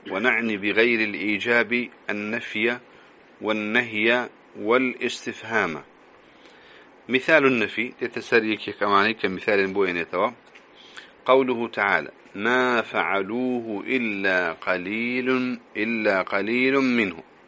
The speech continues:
إلا قليل. قرأ السبعة،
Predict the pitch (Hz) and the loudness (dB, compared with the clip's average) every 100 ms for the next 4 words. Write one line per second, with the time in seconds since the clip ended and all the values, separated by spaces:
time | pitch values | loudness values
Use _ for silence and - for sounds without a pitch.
0 | - - - - - - - - - - | -20 -20 -20 -20 -20 -20 -20 -20 -20 -20
1 | - - - - 117 110 98 92 98 92 | -20 -20 -18 -2 -2 2 2 2 2 0
2 | 107 113 101 110 92 78 - - - - | 2 0 2 0 0 -8 -20 -20 -20 -20
3 | - - - - - - - - - 147 | -20 -20 -20 -20 -20 -20 -20 -8 4 6
4 | 147 117 - - 131 98 82 - 104 | 6 2 -2 0 2 2 0 -2 -6